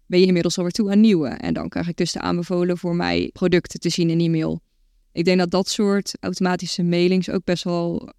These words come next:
eh, belangrijk zijn en heel relevant zijn. Dus die hebben we ook, eh, later ingesteld. Eh, en ook bijvoorbeeld op het gebied van werkbroeken. We zagen dat bijvoorbeeld, nou, het is, het verschilt natuurlijk per bero-, per beroep wanneer, eh, je weer een nieuwe broek nodig hebt, hoe intensief je erin werkt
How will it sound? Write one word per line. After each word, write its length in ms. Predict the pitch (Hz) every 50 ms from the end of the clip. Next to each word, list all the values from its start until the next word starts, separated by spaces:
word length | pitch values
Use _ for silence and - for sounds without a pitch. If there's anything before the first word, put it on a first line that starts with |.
| _ _
eh, 120 | - 180 170 170 175
belangrijk 520 | 175 175 - 180 180 185 185 175 180 170 -
zijn 300 | - 196 180 180 180 170
en 280 | 147 180 175 175 170 170
heel 260 | 170 185 196 196 185
relevant 440 | 185 175 175 175 - 180 170 165 -
zijn. 380 | - 165 156 156 180 233 285 - _ _ _ _ _ _ _ _ _
Dus 200 | - 185 170 -
die 120 | - 180
hebben 180 | 180 175 170 160
we 40 | 113
ook, 200 | 175 180 - -
eh, 160 | 175 165 165 156
later 360 | 156 160 139 139 160 - -
ingesteld. 720 | - 165 170 - 170 - - 165 160 175 208 226 - - - _ _ _ _ _ _ _ _ _ _ _
Eh, 220 | - 175 170 170
en 240 | 180 175 165 165 -
ook 140 | - 165 160
bijvoorbeeld 300 | - 160 170 160 160 160
op 80 | 147 -
het 100 | - -
gebied 360 | - 151 - 170 165 - -
van 280 | - 170 165 165 165
werkbroeken. 540 | 165 170 175 170 160 - - - - - 160
We 60 | 165
zagen 260 | 170 - - 170 - -
dat 80 | 170
bijvoorbeeld, 420 | 170 175 180 165 160 160 160 - _ _
nou, 160 | - - - - -
het 100 | _ -
is, 60 | 185 175
het 80 | - _
verschilt 320 | _ - - - 190 170
natuurlijk 280 | 190 180 190 180 170 -
per 180 | 196 175 170 160
bero-, 180 | - 180 180 - - 190
per 160 | - 175 170
beroep 360 | 165 180 175 202 220 208 170
wanneer, 540 | - 180 185 185 190 185 180 175 175 175 175 _ _ _ _ _ _
eh, 220 | _ - 185 180 175
je 140 | 175 175
weer 200 | 160 180 175 175
een 80 | 180 180
nieuwe 200 | 190 190 180 170
broek 200 | 175 202 214 208
nodig 280 | 226 214 220 220 214 -
hebt, 260 | 208 208 220 214 -
hoe 280 | 175 160 151 147 147
intensief 420 | - 185 - - 165 - 214 196 -
je 120 | - 202 185
erin 240 | 196 196 202 196 185
werkt 420 | 180 180 175 180 175 - - -